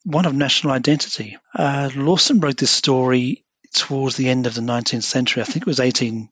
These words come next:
eighteen ninety-two. And for me, that was a time when it was a period leading up to and including the second, the First World War, where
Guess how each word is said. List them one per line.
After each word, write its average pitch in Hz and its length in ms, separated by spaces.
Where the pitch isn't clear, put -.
eighteen 123 260
ninety-two. 120 720
And 147 320
for - 140
me, 175 220
that 175 120
was 165 120
a 143 40
time 139 400
when 131 380
it 233 100
was 135 140
a 123 40
period 185 440
leading 131 360
up 131 140
to 135 300
and 139 160
including 127 400
the 117 60
second, - 360
the - 80
First - 400
World 120 240
War, 131 320
where 131 300